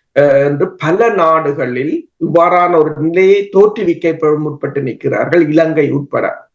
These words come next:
எனவேதான் இப்ப பயங்கரவாதத்தை தாங்களாக உருவாக்க முற்பட்டுகிற-, முன்-, முற்பட்டு நிற்கிறார்கள். இந்த நிலையைத்தான் அவர்களும் அதற்கு கவுண்டராக, உதாரணமா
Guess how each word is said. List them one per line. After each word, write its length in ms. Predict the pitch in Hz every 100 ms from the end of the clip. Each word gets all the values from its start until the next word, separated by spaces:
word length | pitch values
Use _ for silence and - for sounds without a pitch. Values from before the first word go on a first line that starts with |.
| _
எனவேதான் 500 | 175 202 247 202 - -
இப்ப 180 | - 147
பயங்கரவாதத்தை 840 | 160 214 233 214 208 196 - 240 240
தாங்களாக 500 | 180 214 214 208 214
உருவாக்க 520 | 175 214 214 190 156
முற்பட்டுகிற-, 680 | 143 139 139 135 127 95 135
முன்-, 140 | 156 151
முற்பட்டு 380 | 165 151 156 143
நிற்கிறார்கள். 480 | 143 - - - _ _
இந்த 260 | - 202 254
நிலையைத்தான் 400 | 233 233 - -
அவர்களும் 480 | 165 226 285 277 262
அதற்கு 320 | 214 214 208 180
கவுண்டராக, 460 | 180 180 143 139 143
உதாரணமா 280 | 185 214